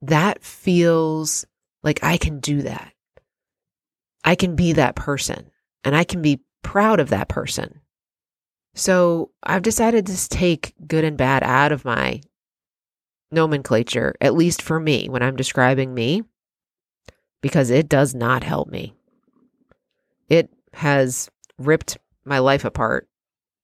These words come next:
and it's hurt. It just hurt me, and I don't need that anymore. I just don't want it anymore. So anyway, that's my shit. And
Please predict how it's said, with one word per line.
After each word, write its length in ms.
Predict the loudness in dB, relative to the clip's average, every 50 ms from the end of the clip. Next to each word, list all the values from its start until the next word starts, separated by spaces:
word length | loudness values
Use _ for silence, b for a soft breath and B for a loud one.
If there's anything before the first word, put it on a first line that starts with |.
| _ _ _ _ -4
and 540 | -2 0 0 0 0 -4 -6 -10 -12 -12 -14 _ _ _ _ _ _ _ _ _ _ _ _
it's 200 | -4 -2 -2 0
hurt. 540 | -2 -4 -2 0 2 2 2 2 0 -4 -12 _ _ -6
It 100 | -4 -2
just 200 | -2 -2 -2 -2
hurt 340 | -4 -2 0 0 0 0
me, 260 | -2 -6 -8 -8 -10 -10 -12 -14 -10 -6
and 100 | -2 0
I 40 | 0
don't 180 | 2 2 2 2
need 220 | 4 4 4 4
that 180 | 2 2 0 -2
anymore. 680 | -6 -10 -10 -10 -10 -10 -10 -10 -12 -12 -16 -18 -20 _ _ _ _ _ _ _ -10
I 60 | -6
just 180 | -4 -2 -2 0
don't 240 | 0 -2 -2 -4 -8
want 220 | -8 -4 -4 -4
it 80 | -4 -6
anymore. 580 | -8 -10 -12 -14 -16 -18 -18 -20 -20 -20 -20 _ _ _ _ _ _ _ _ _ _ _ _ _ _ _
So 100 | 2 2
anyway, 260 | 2 2 0 -4 -8 -12 _ _ _ _ _ _ _ _ -2
that's 220 | 0 0 0 0 -4
my 60 | -6
shit. 360 | -2 0 2 2 0 0 -4 _ _ _ _ _ _ _ 0
And 400 | 2 4 4 4 2 0 -4